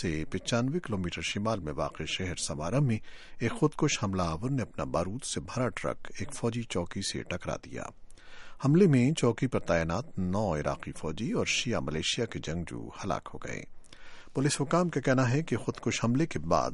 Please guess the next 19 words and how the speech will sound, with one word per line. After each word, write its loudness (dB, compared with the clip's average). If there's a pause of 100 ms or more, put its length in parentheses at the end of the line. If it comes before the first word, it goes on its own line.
شدت -4
پسند -4
جنگجوؤں -2
نے -2
چوکی -2
کے -6
نزدیک -6
جمع -2
ہونے -8
والے 0 (440)
شیعہ 6
ملیشیا 2
کے -6
مسلح -2
رضاکاروں -2
پر -6 (100)
حملہ -4
کر -4
دیا، -2